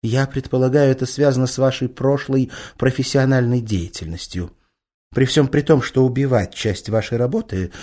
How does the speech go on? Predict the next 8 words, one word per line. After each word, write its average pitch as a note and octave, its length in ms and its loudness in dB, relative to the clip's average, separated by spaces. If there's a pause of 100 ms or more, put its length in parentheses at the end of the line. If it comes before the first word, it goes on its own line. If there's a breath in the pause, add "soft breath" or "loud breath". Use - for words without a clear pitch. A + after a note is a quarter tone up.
(320 loud breath)
первоочередной D3+ 920 4
ваш A2 260 0
долг — A#3 380 0
суть F3+ 320 0
защита E3 760 -4 (380 loud breath)
и F3+ 120 0
спасение F3 760 2
невинных. A2 840 -2